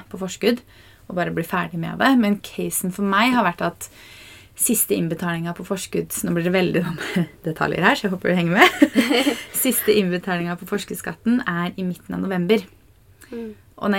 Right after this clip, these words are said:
Speaker 1: jeg fakturerer for jobber jeg gjør i desember, så kommer jo ikke det inn før i januar. Så det vil si at når jeg betaler siste del for forskuddsskatt, så er det to måneder med inntekt jeg ikke har fått inn enda for inneværende år.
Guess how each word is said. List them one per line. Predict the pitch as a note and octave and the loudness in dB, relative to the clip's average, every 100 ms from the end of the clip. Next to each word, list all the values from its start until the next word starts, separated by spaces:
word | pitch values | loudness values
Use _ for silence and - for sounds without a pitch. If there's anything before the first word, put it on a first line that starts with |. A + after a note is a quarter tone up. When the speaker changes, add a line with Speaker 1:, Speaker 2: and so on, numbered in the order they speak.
| F#3 | 0
Speaker 1:
jeg | F3+ | -2
fakturerer | G3 - G3+ E3+ E3 | -4 -2 -2 0 -2
for | F#3+ | -2
jobber | G3 G3 E3+ E3+ | 2 0 0 -2
jeg | F3 E3+ | -2 -2
gjør | E3+ | -4
i | |
desember, | E3+ G#3+ G3 F3+ B3 A#3+ - - _ - - - | -4 -2 -2 0 0 -2 -8 -20 _ -20 -20 -10
så | G#3+ | -8
kommer | - F3 | -4 -4
jo | E3+ | -4
ikke | F#3 | -4
det | - | -4
inn | E3 | -6
før | - E3 | -6 -4
i | E3+ | -2
januar. | F3+ G3 G#3+ F3+ - - - - - - - | 0 2 2 0 -6 -20 -20 -20 -20 -20 -16
Så | - | 0
det | F#3+ | 2
vil | F#3+ | 4
si | F#3+ F#3+ | 2 -2
at | F3 | -2
når | F#3 | 0
jeg | F#3 D#3+ | 0 0
betaler | F3 E3+ E3 E3+ | -4 -6 -8 -4
siste | G3 - F3 | -4 -6 -10
del | F3 | -10
for | E3 | -8
forskuddsskatt, | F#3 F#3+ F3+ - A#3+ - - - _ | -6 -6 -6 0 -2 -2 -20 -20 _
så | - | -4
er | F#3 | -4
det | F#3+ | -4
to | - G3 F#3+ | -8 -4 0
måneder | G#3 F3+ F#3 | 0 0 -4
med | F#3+ F3+ | -4 -4
inntekt | F3+ F3+ | -6 -6
jeg | F#3+ | -4
ikke | G3 | -4
har | - | -8
fått | A3 - | -8 -8
inn | - | -6
enda | - G#3+ - - - - - | 0 2 2 -4 -20 -20 -16
for | - F3 | -2 0
inneværende | E3+ G3 E3+ D#3+ D#3+ F3+ | 2 2 0 -2 -2 2
år. | A3 | 4